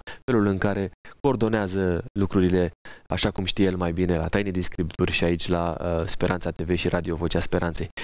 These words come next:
Nu uitați să ne scrieți pe WhatsApp la zero șapte cinci unu patru zero zero trei zero zero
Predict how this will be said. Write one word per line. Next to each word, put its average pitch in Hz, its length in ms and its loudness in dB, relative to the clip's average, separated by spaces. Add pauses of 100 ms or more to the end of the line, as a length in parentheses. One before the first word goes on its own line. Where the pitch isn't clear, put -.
(120)
Nu 110 80 0
uitați 104 220 2
să - 60 -2
ne 95 100 0
scrieți 113 440 0
pe - 60 -6
WhatsApp 98 360 -2
la 87 60 -2
zero 90 200 0
șapte 104 260 -2
cinci 95 280 0
unu 92 140 2
patru 101 260 -2
zero 92 220 0
zero 92 240 2
trei 101 220 0
zero 90 220 -2
zero 95 260 0